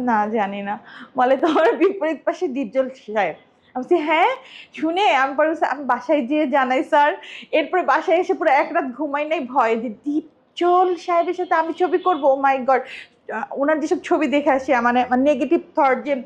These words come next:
উনি অনেক রাগী, উনি তো ভিলেন, মানে, আমি না বাস্তবে যে উনি কি, এটা তো মাথায় কোনোভাবেই আসছে না। পরে আম্মা অনেক বুঝাইলো যে, "দেখো, ওনাকে তো আমরা চিনি, তোমার আব্বার সাথেও ভালো সম্পর্ক, ওনার বিয়ে খাওয়া থেকে শুরু করে উনি বাস্তবে ভালো মানুষ, তুমি যা ভাবতেছো তা না, আহ, লাগলে তুমি পরিচয় হও।"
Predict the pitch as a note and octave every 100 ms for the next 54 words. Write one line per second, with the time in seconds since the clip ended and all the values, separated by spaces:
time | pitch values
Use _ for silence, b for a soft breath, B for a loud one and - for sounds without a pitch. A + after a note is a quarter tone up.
0 | B B B B3+ D4 D#4+ D#4 C#4+ C4+ A#3+
1 | C4 B3 A#3 C4+ D#4 C4 D4+ C#4 D4 C4+
2 | B3+ B3+ - B3+ D#4+ F#4 A3+ A3+ - E4+
3 | D#4+ C#4 F#4+ F#4 - B3+ C4+ C#4+ B3+ A#3
4 | C4 D4 A#3+ - C#4 C4 B3 D4 D#4 C#4+
5 | A3+ C4 A#3+ - B B B B3 B3+ -
6 | C4 D#4 D#4 C#4+ A#3 A#3 C4+ B3 C4 B3
7 | G#3+ G#3+ D#4+ B3 A#3 B3 B3+ B3+ - D4
8 | F#4+ A4 B3+ B3 A3 G#3 B3 B3+ D4 C#4+
9 | C#4 C#4+ C#4 D4 D4 D4+ B3+ B3+ A3+ A#3+
10 | A#3+ B3 A#3+ B3 A#3+ C4+ C4 C4 D#4 C#4+
11 | A#3+ A3+ A#3+ - D4 C#4 C#4+ C#4+ C#4+ F#4
12 | F#4 C4+ B3+ A#3+ C4+ C4+ - D4 D4+ -
13 | A#3+ A#3+ G#4+ - B B B B - G#3+
14 | G#3+ G#3+ A#3+ C4+ C#4+ D4 - C4+ B3+ D4
15 | C#4+ D#4+ B4+